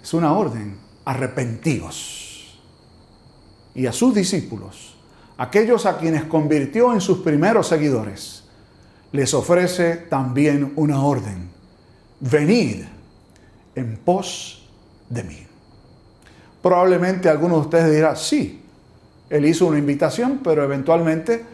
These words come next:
fueron ellos los que respondieron". Pues fíjese que no fue así. Cierto es que responden. ¿Pero por qué responden? Porque en el propio llamado,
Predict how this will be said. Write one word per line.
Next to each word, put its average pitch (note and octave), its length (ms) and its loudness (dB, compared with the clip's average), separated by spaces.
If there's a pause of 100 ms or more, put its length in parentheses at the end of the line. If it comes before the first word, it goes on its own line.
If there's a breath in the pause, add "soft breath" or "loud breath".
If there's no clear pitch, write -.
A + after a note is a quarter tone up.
(320 loud breath)
fueron D#3+ 320 4
ellos E3 720 0
los B2 180 -4
que B2+ 120 -6
respondieron". C#3+ 880 0 (760 soft breath)
Pues D3+ 180 0
fíjese F#3 680 0
que D#3+ 80 0
no D3 300 -2
fue D#3+ 160 -2
así. E3+ 520 -4 (720)
Cierto F3+ 460 2
es D#3+ 100 0
que D#3 120 0
responden. D3 560 -4 (760 soft breath)
¿Pero E3 200 4
por E3 140 0
qué A3+ 100 0
responden? F#3 600 0 (440 loud breath)
Porque E3+ 300 0
en D#3+ 140 2
el C#3+ 160 0
propio C4+ 480 2
llamado, D3 600 0